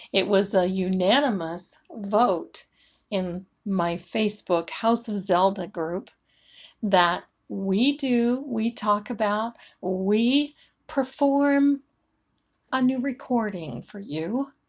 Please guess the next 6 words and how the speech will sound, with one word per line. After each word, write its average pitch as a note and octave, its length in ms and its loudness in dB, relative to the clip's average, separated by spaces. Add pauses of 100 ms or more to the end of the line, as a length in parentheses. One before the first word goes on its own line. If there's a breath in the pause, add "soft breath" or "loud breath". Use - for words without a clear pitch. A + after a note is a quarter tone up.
(140)
<laughs> - 1500 -6
about G3+ 600 6
our G#3 160 6
friend, E3+ 560 -4 (300 soft breath)
the G#3+ 120 4
werewolf. E3+ 840 -4